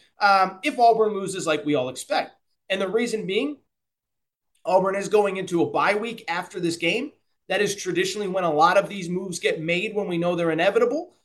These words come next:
Uh, it happened with Scott Frost a few weeks. No, it didn't happen with Scott Frost. I take that back. They were a week away from the bye. But it happens a lot just to kind of, you know, give time for everything, everybody to settle down. It allows the new coach to kind of just get in and, and,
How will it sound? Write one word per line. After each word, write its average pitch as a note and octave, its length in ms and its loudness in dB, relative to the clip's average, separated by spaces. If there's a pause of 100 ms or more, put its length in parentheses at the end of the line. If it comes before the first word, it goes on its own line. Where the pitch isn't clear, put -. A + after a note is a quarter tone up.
(160)
Uh, E3+ 200 6
it D#3 40 -2
happened F#3+ 240 -2
with F#3+ 100 -8
Scott F#3+ 260 -2
Frost G3+ 320 0
a - 40 -18
few A3+ 180 -14
weeks. A#3+ 220 -6
No, G3 180 2
it F#3 100 2
didn't B3+ 140 -2
happen E3+ 160 2
with D3 80 -6
Scott D#3 180 0
Frost. D3 220 0
I E3+ 40 -6
take F3 180 -4
that D#3+ 100 -4
back. D3+ 180 2
They F3 80 0
were E3+ 180 4
a D#3 60 2
week G3 200 -6
away F3 160 2
from D#3 160 -4
the C3 80 -6
bye. D#3+ 260 -2 (400)
But A3 240 6 (380)
it G#3 100 2
happens A#3+ 460 0
a - 120 -4
lot F3+ 640 0
just - 520 2
to G#3 240 -8
kind G3+ 260 0
of, F3 220 0
you A3 100 -8
know, G3 120 2
give G#3+ 280 -4
time G#3+ 300 0
for F#3 180 -2
everything, G3 500 -4
everybody F3+ 440 -6
to F#3 80 -4
settle G3 360 0
down. F3 480 0 (280)
It F3+ 100 -2
allows E3 600 2
the F#3 100 -2
new F3+ 260 -4
coach G3 300 -6
to F#3 80 -10
kind E4 160 -2
of B3+ 60 -4
just - 260 -6
get G3+ 160 2
in G3 180 0
and, F3+ 180 -6
and, D#3+ 240 -8